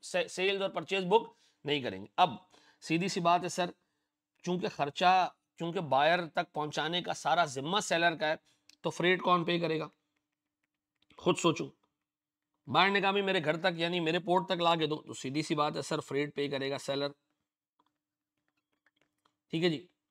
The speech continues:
अब बताएं सर, insurance and transit कौन पे करेगा?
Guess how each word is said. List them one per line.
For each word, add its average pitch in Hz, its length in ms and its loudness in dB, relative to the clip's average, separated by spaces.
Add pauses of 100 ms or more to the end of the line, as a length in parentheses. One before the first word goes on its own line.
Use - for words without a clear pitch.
(360)
अब 156 100 2
बताएं 170 240 4
सर, 175 180 4
insurance 175 480 2
and 180 120 0
transit 170 340 2
कौन 170 260 2
पे 165 140 0
करेगा? 147 280 -2